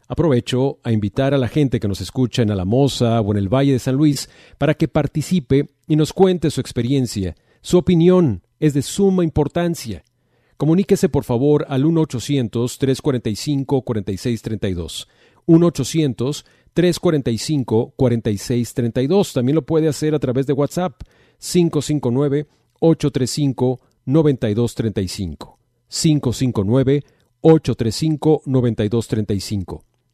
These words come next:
¿Trabajas en el campo o alguna vez trabajaste en cultivos de Colorado o en cualquier parte del país?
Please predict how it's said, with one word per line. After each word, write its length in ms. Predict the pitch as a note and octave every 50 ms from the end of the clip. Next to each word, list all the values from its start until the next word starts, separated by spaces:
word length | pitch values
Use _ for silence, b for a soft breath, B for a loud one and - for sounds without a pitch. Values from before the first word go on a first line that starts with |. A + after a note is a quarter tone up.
| _ _ _ _
¿Trabajas 440 | - C3+ A#2 A#2 B2 A#2+ - C3+ -
en 80 | C#3+ B2+
el 120 | A#2+ A2
campo 500 | - D3 D#3 D#3+ D#3 - F#3 F#3+ F#3 - _ _ _ -
o 80 | B2+
alguna 260 | B2+ C3 D#3+ F#3+ G3+ F#3
vez 160 | F3+ F3+ -
trabajaste 580 | - F#3+ D#3+ C3 A2+ - D#3 F#3 F#3+ - -
en 80 | D3+ C3
cultivos 520 | - B2+ A2+ - - E3 E3 D#3 D#3 C3+
de 80 | B2 A#2+
Colorado 460 | - A2+ G#2 G#2 B2 C#3+ C#3 C3 C#3+
o 180 | - D3+ D#3+ F3
en 80 | E3+
cualquier 420 | - - D#3+ D#3 D3+ - A3 G#3+ F#3
parte 420 | - - F3 E3+ E3 D#3+ - -
del 120 | C3 G#2+ -
país? 520 | - F#2+ F#2 F#2 F2 F#2 - - - -